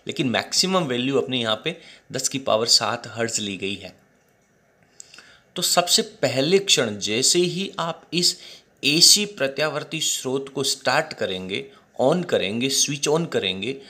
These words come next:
तो ये पूरा सिस्टम चुंबकीय क्षेत्र के तो बीच में रखा हुआ है और चुंबकीय क्षेत्र है वो बिल्कुल आर पार जा रहा है। चुंबकीय क्षेत्र है, इस धातु की पट्टिका के ऊपर उसका कोई प्रभाव नहीं है। धातु के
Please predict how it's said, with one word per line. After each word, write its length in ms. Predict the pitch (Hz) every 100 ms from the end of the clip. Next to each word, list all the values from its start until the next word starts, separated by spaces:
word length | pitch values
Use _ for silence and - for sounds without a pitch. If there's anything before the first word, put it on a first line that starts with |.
| - -
तो 60 | 135
ये 160 | 151
पूरा 320 | 143 139 180 202
सिस्टम 420 | 196 185 208 196
चुंबकीय 540 | 160 127 135 180 202
क्षेत्र 340 | 196 185 - 165
के 120 | 175
तो 100 | 165
बीच 300 | 135 135 -
में 100 | 160
रखा 260 | 156 -
हुआ 360 | 151 143 139 139
है 120 | - - _ - - - - -
और 100 | 165
चुंबकीय 540 | - 151 175 202 208
क्षेत्र 340 | 202 190 175 180
है 100 | 180
वो 160 | 180
बिल्कुल 760 | 156 110 113 156 151 208 202 -
आर 220 | 135 143
पार 280 | 139 156 151
जा 200 | 135 120
रहा 340 | 113 104 104
है। 180 | 104 104 - - - -
चुंबकीय 420 | 127 147 - 175
क्षेत्र 360 | 180 165 165
है, 200 | 165 202 - - _ -
इस 180 | 156
धातु 320 | 123 110 - 143
की 120 | 131
पट्टिका 460 | - - 127 123
के 140 | 143 143
ऊपर 160 | 135
उसका 240 | 135 - 143
कोई 180 | 143 139
प्रभाव 440 | 135 110 110 131
नहीं 260 | 131 120 127
है। 140 | - - - -
धातु 300 | 123 123 -
के 220 | 147 160